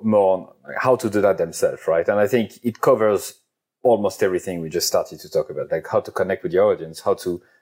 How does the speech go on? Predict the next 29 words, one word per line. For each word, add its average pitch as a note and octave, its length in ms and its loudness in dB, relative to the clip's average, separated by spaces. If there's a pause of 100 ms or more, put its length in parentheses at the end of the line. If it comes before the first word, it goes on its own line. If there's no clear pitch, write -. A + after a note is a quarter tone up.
(120)
drill G2 240 0
down F2 400 0
to E2+ 320 -4 (460)
people G#2+ 240 -2
who F2+ 80 2
will F#2 160 4
actually F2+ 260 -2
connect A2+ 340 0
with G#2+ 140 -2
you, F#2+ 220 2
how G2+ 80 2
to F#2 120 -6
use F2+ 320 -4
your F#2+ 120 0
personality F#2+ 880 -2 (100)
in, F#2 80 -6
in F2 80 -4
your F2+ 100 -4
marketing G2 540 -2
and F2 100 -4
even E2+ 200 -6
humor F#2+ 320 0
into F2 220 -6
it. - 160 -2 (300)
So A#2 380 4 (540)
let's F3+ 180 2
take D#3+ 220 2
a, A#2 280 4 (840)
maybe A#2+ 520 2